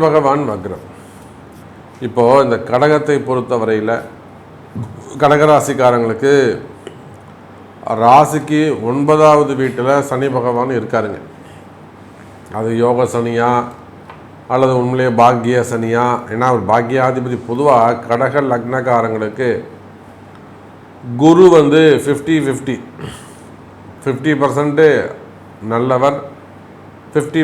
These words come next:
பர்சன்ட் கெட்டவர். காரணம் என்னன்னா, ஆறு ஒம்பது. இப்போ ஆறாம் பாவாதிபதியா வரும்போது நிலையான நோயை கொடுப்பாரு, நிலையான எதிரிகளை கொடுப்பாரு, நிலையான எதிரிகளால் வரக்கூடிய தொந்தரவு, கூடவே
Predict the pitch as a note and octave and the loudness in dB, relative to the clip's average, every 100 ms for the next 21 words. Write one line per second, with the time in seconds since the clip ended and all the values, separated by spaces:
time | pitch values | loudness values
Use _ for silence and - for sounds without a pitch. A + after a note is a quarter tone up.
0 | C3+ A#2+ A#2+ A#2+ C3 A2 G2 G#2+ G2 - | -2 -4 -4 -6 -6 -6 -6 -6 -6 -8
1 | B2 C3 C3+ A#2+ A#2+ B2+ G#2+ A#2+ C3+ C#3+ | -2 -2 0 -2 -2 -4 -2 2 2 4
2 | B2+ A2+ G#2+ F2 - - - - - - | 2 0 -2 -4 -10 -18 -20 -20 -20 -20
3 | - - - - - - - - - - | -20 -20 -20 -20 -20 -20 -20 -20 -20 -20
4 | - - - B2 B2 D3+ D#3+ D#3 D3 D3 | -20 -20 -4 4 6 6 4 2 4 4
5 | C#3+ C3+ C3 C3 C#3 C3 B2+ A#2+ C3+ C#3+ | 4 2 0 0 2 2 2 0 0 0
6 | B2+ B2+ C3 C3+ C3+ B2+ B2+ C#3 C3 A#2+ | -2 -2 -2 -2 -2 -2 -2 0 -2 -2
7 | A2+ A2+ A2 A2 B2 A#2 - - - - | -2 -2 -2 0 0 0 -6 -18 -20 -20
8 | - - - - - - - A#2 C3+ C3+ | -20 -20 -20 -20 -20 -20 -10 -4 0 2
9 | C#3 C#3 C3+ B2 C3+ D3 C#3 C3+ B2+ A#2 | 2 2 0 0 0 0 0 0 -2 -4
10 | A#2 A2+ A2+ A2+ B2+ A#2 B2+ C3 C#3 D3+ | -6 -4 -2 -2 -2 -2 -2 0 0 0
11 | D3 G2+ - - - - B2 C#3+ D3+ D3 | -2 -4 -10 -20 -20 -8 -2 0 2 2
12 | C#3+ C3 C3 B2+ C3 D3 - C3 C#3 C#3+ | 2 2 0 -2 -2 -2 0 -2 0 0
13 | A2+ G#2 C3 C#3 D3 | 0 -4 -2 2 4